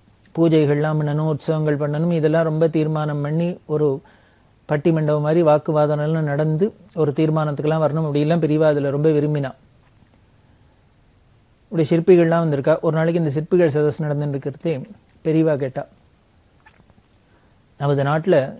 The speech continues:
எத்தனையோ மன்னர்கள் காலத்திலேந்து சில்ப கட்ட-, கலையெல்லாம் ரொம்ப பிரகாசமா வந்திருக்கு. அவள்லாம் ரொம்ப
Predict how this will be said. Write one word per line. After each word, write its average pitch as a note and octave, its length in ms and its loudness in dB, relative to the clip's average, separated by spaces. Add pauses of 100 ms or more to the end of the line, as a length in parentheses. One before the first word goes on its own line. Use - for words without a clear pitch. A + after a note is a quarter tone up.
(260)
எத்தனையோ D#3 460 0
மன்னர்கள் D#3 580 0
காலத்திலேந்து D3+ 680 0 (1700)
சில்ப F#3 400 2
கட்ட-, D3+ 400 -2
கலையெல்லாம் D#3 520 2
ரொம்ப D3 460 0 (720)
பிரகாசமா D#3 640 2
வந்திருக்கு. D3 480 -2 (360)
அவள்லாம் D#3 380 0
ரொம்ப F3 400 4